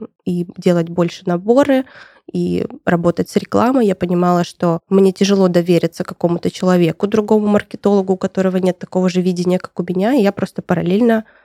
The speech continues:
обучалась маркетингу, еще рекламе. Я знала, что я сама должна рассказывать про свой продукт и должна сама его продвигать, рекламировать, придумывать все дизайны. Ну, вот все, что нужно для продвижения. Мне это самой было в кайф, самой было интересно. Просто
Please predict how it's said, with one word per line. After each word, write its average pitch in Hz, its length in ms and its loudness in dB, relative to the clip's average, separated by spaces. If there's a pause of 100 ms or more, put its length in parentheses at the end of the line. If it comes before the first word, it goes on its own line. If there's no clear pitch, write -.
обучалась 190 560 0
маркетингу, 247 720 0
еще 208 280 -2
рекламе. 220 600 2 (260)
Я 185 160 2
знала, 175 280 2
что - 180 -4
я 175 40 -2
сама 175 300 2
должна 175 560 -4
рассказывать 170 540 -4
про - 140 -8
свой 180 200 -4
продукт 180 460 -4
и 180 40 -4
должна 180 300 -2
сама 180 220 -6
его 175 100 -2
продвигать, 190 560 0
рекламировать, 220 720 2
придумывать 175 720 -2
все - 200 0
дизайны. 220 720 4 (360)
Ну, 285 100 4
вот 226 140 0
все, 269 200 2
что 190 540 2
нужно 208 320 4
для 180 140 0
продвижения. 175 680 -2
Мне 185 260 4
это 190 120 -6
самой 180 340 0
было 180 220 -4
в - 80 -12
кайф, 311 280 -2
самой 196 240 0
было 185 200 -2
интересно. 208 560 0
Просто 196 380 -2